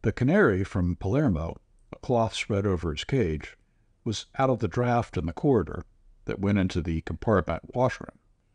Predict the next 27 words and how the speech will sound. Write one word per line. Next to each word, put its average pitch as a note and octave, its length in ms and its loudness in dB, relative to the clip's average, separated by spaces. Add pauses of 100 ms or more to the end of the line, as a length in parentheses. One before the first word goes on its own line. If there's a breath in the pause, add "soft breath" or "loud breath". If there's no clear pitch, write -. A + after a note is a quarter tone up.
(220)
There B2 120 4
was A2 140 4
a A2 60 -2
blue D3 240 4
light A2+ 340 2
outside E2 460 0
the - 80 -4
compartment, D#2+ 640 -4 (560)
and A2 100 -2
all C#3 180 2
night C3+ 360 2
the - 80 -4
train A2+ 400 0
went G2 200 -2
very G2 240 2
fast, G#2 520 -4
and F2 100 -2
the F2 100 -2
American G2+ 460 0
lady F2+ 280 0
lay F2+ 220 0
awake F2+ 460 -2
and D2 140 -4
waited F2 340 0
for - 200 -8
a D2+ 40 -10
wreck. G2 360 -4